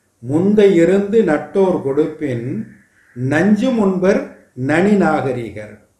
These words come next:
நட்டோர் என்கிற ஒரு சொல்ல நற்றிணை நமக்கு கோடு காட்டி காட்டுகிறது.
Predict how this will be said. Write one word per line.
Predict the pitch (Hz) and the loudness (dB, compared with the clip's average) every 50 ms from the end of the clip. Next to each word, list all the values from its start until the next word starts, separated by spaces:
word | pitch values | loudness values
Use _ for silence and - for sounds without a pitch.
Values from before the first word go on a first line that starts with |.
| _ _ _ _ _ _ _ _ _ _ _ _ _ 120 120 | _ _ _ _ _ _ _ _ _ _ _ _ _ -8 -4
நட்டோர் | 143 156 156 - - - 202 208 220 226 220 | -4 -2 -4 -4 -6 -4 0 4 6 6 6
என்கிற | 196 185 180 175 170 160 147 | 4 2 0 0 0 2 2
ஒரு | 147 143 135 | 2 0 -2
சொல்ல | 127 - 170 170 190 196 202 196 160 139 120 123 127 - 98 196 196 156 | -2 -2 -2 0 0 0 2 2 2 2 0 0 -2 -4 -6 -10 -10 -8
நற்றிணை | 151 151 151 - 190 190 170 165 185 | -8 -8 -6 -4 -4 -2 0 0 -2
நமக்கு | 175 156 147 143 - - 196 - | -2 -4 -4 -6 -8 -10 -14 -8
கோடு | - 185 202 208 202 190 | -2 0 2 2 2 0
காட்டி | 165 160 151 - - 180 | 0 -2 -2 -4 -6 -10
காட்டுகிறது. | - - 131 120 120 - - 101 98 98 98 | -14 -14 -14 -14 -14 -16 -18 -20 -20 -20 -20